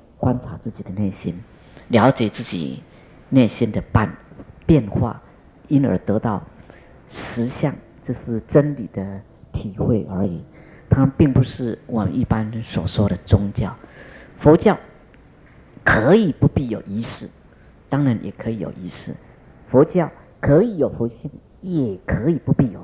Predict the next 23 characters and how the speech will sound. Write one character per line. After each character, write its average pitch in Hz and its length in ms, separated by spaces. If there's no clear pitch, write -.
佛 92 160
性。 - 220
因 170 120
为 185 60
佛 147 220
教， 151 260
佛 131 160
法 85 240
不 139 240
是 185 160
存 113 260
在 123 160
这 113 140
个 101 40
佛 90 220
像 - 260
上， - 200
不 165 100
是 196 160
存 123 300
在 123 200
这 107 240
个 55 220